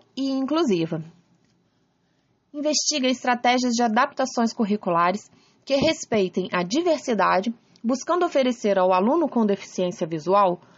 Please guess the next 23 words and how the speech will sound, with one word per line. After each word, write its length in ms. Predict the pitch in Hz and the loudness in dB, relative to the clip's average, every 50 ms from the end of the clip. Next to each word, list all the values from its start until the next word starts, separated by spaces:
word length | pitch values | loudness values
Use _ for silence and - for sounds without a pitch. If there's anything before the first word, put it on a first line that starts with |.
| _ _ _ | _ _ _
condições 680 | - - 247 247 233 240 233 - 233 226 233 240 240 - | -2 0 2 2 2 0 0 0 0 2 2 0 0 -2
de 260 | 220 214 233 247 247 | -4 -2 0 0 2
igualdade. 680 | 247 226 262 277 302 269 214 180 160 160 156 160 - - _ _ _ _ _ _ _ _ _ _ _ _ _ _ _ _ _ | 2 2 2 2 2 2 2 2 2 0 -2 -4 -10 -16 _ _ _ _ _ _ _ _ _ _ _ _ _ _ _ _ _
Contempla 540 | - 214 214 214 214 - 233 240 233 247 226 | -4 -2 -2 -2 0 0 0 0 2 0 0
a 40 | 214 | 0
produção 720 | - 226 226 202 202 196 - - - 180 196 233 330 359 _ _ _ _ _ - | 0 0 -2 0 -2 -4 -4 0 2 2 2 2 0 -4 _ _ _ _ _ -10
e 140 | - 269 285 | -4 0 0
adaptação 640 | 302 339 370 415 392 - - 349 349 - - 277 285 | 2 2 2 0 -2 -2 -2 -2 -2 0 0 -2 0
de 100 | 285 294 | 0 0
materiais 800 | 294 277 277 269 294 302 311 262 190 175 175 175 - - - _ _ _ _ _ _ _ _ - | 0 0 0 0 0 2 2 4 4 2 2 -2 -6 -12 -20 _ _ _ _ _ _ _ _ -4
e 100 | 233 233 | -2 -2
de 120 | 233 254 | -2 -2
ferramentas 640 | 233 - 294 311 294 339 294 269 233 226 220 240 220 | -2 0 -2 0 0 0 0 2 0 0 0 0 0
didáticas 680 | 196 - 190 175 190 196 220 226 226 - - 185 - - _ - - - - _ | 0 -2 0 2 4 4 4 2 0 -4 -12 -12 -14 -16 _ -20 -20 -20 -16 _
em 120 | - 226 233 | -2 0 2
diferentes 640 | 220 233 226 - 247 226 233 254 285 - 302 262 | 2 2 0 2 2 2 2 0 0 -2 -2 0
mídias 480 | 247 226 208 220 240 254 294 302 - - _ _ | 2 2 4 4 2 2 0 -2 -6 -10 _ _
e 80 | - 254 | -2 0
modalidades, 760 | 262 269 269 262 269 277 320 359 339 226 170 165 160 - - | 2 2 2 2 2 2 2 2 2 2 2 2 0 -4 -10
buscando 500 | - 190 196 196 - - - 190 180 180 | -10 -6 -6 -6 -4 -2 -2 0 0 -2
explorar 560 | 185 - - - 226 214 214 214 226 226 - - - | -4 -4 0 2 2 4 4 4 2 0 -2 -4 0
a 100 | 254 269 | 2 2
multissensorialidade. 1300 | 254 233 226 220 - - - 240 240 240 247 240 240 240 247 262 294 311 180 143 143 151 - - - | 4 2 2 0 -2 -4 -4 -2 -2 0 0 2 2 2 2 0 0 2 0 0 0 -2 -6 -10 -16